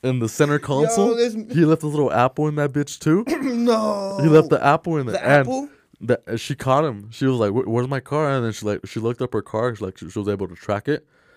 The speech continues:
Speaker 1: And then she found him. <laughs>
Speaker 2: <laughs> You, you got another bitch on the side, imagine. Yo, what if, what if he went on a whole fucking date?
Speaker 1: <laughs> Uh.
Speaker 2: He, he went a good old, uh, smoking at the View. I'd assume he did that if he's smoking out of an apple.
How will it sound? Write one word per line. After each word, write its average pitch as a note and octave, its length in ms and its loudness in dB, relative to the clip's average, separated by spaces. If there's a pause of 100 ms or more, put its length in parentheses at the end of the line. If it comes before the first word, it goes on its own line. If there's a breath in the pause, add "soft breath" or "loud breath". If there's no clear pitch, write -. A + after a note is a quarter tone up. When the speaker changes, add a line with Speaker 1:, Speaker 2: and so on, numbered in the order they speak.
(140 soft breath)
Speaker 1:
And G2+ 200 -6
then F#2+ 120 -6
she G#2 140 -12
found G2+ 280 -10
him. F#2 140 -10 (360)
<laughs> C#3 140 0 (160)
Speaker 2:
<laughs> - 160 -2
You, B3 180 0
you A#3 440 -2
got A3 160 4
another A3 220 -2
bitch A#3+ 320 -2
on A#3 100 -2
the A#3 160 4
side, A3 320 0
imagine. A#3 580 -4 (480 loud breath)
Yo, B3 260 4
what B3+ 140 0
if, C4 160 -6
what A#3+ 240 -2
if C#4 100 -8
he A#3+ 120 -6
went B3+ 180 -2
on F#3 140 -4
a C#3+ 80 -8
whole F#3 320 -4
fucking F#3+ 380 -12
date? F#3+ 360 -8
Speaker 1:
<laughs> - 60 -20 (320)
Uh. D#3+ 760 2
Speaker 2:
He, F3+ 160 -10 (120)
he F#3 140 -10
went G3+ 220 -4
a F3+ 160 -2
good F#3 160 -4
old, F#3+ 240 -2
uh, E3 180 -4
smoking F3+ 540 -10
at E3 140 -12
the E3 60 -10
View. E3+ 320 -10 (220 loud breath)
I'd A#3+ 160 0
assume C4 320 -4
he A#3+ 100 -4
did F3 220 -6
that C#3 140 -6
if C3 80 -16
he's C3 120 -10
smoking C#3+ 300 -12
out B2+ 100 -10
of B2 60 -12
an A2+ 100 -14
apple. B2 320 -16